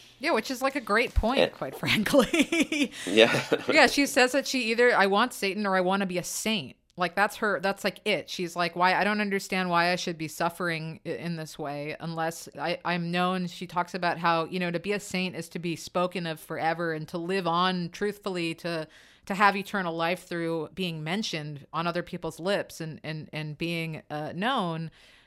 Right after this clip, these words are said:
Speaker 1: So, yeah, if you can't be immortal, then why the heck wouldn't you just go frickin' nuts and enjoy <laughs> yourself,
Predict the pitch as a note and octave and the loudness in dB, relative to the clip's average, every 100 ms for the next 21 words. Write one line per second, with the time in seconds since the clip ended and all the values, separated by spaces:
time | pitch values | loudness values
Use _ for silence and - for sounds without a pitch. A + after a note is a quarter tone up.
0 | _ - G3+ F#3+ F#3 F3 - G3 C#4 G#3+ | _ 0 4 6 6 4 -2 0 4 6
1 | D3 F3 G3+ G3 A3 F3 G#3+ G3+ F3+ F3+ | 4 -2 -6 -2 -2 -2 -2 0 2 2
2 | B3 F#3+ D#3+ D#3+ E3+ F3 F3 F#3 F3+ - | 2 2 2 0 -4 -2 0 2 0 0
3 | F#3 - F3 F3 F3 F3 E3+ - E3+ E3+ | -2 -2 -4 -4 -6 -8 -8 -2 0 0
4 | D3+ F#3+ E3+ D#3 D#3 D#3 F#3 F#3 E3+ - | -2 -6 -6 -6 -6 -2 0 0 -2 -6
5 | E3 D#3+ D#3 G3 C4 G#3+ - - F3+ F3 | -6 -2 2 2 4 2 0 -2 0 0
6 | F#3 - | 0 -4